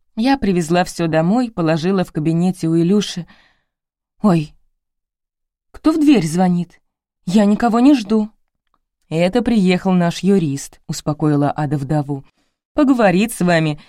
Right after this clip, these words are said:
объяснит, как действовать надо. Сергей Николаевич прекрасный специалист. Он бесплатно сделает вас наследницей».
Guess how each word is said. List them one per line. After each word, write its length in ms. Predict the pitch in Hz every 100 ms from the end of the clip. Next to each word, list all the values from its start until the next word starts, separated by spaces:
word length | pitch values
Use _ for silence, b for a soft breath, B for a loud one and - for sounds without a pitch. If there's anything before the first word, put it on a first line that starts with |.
| b
объяснит, 720 | - 175 170 180 - 220 247
как 220 | - 175 160
действовать 600 | 160 165 - 147 151 151
надо. 440 | 147 139 135 139 _ _ _ _
Сергей 440 | - 226 202 247
Николаевич 640 | 247 226 233 262 247 226
прекрасный 640 | - 254 254 233 202 - 147
специалист. 680 | - 147 151 139 127 - - b b b
Он 280 | 175 185 175
бесплатно 720 | 165 - - 151 214 247 170
сделает 500 | 127 143 175 226 208
вас 240 | 147 160 175
наследницей». 880 | 165 - 147 131 127 123 - 127